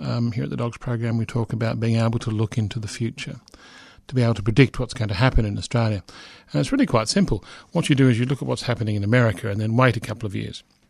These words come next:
So I'm gonna talk about what's gonna happen in the future in Australia, because we're looking into the future in, to America,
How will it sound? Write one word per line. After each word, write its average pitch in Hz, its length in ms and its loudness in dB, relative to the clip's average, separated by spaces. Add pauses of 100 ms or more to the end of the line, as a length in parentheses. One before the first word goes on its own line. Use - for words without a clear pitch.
(800)
So 131 140 2
I'm 156 80 6
gonna 151 140 6
talk 113 180 -2
about 113 180 0
what's 117 140 -4
gonna 110 220 -4
happen 104 320 -4
in 101 80 -4
the 101 80 -8
future - 360 -10
in 113 60 -10
Australia, 131 460 0
because 123 360 -4
we're 123 120 -2
looking 131 320 0
into 110 160 -2
the 113 100 -6
future 127 400 -2
in, 107 140 -4 (460)
to 127 120 -2
America, 127 560 4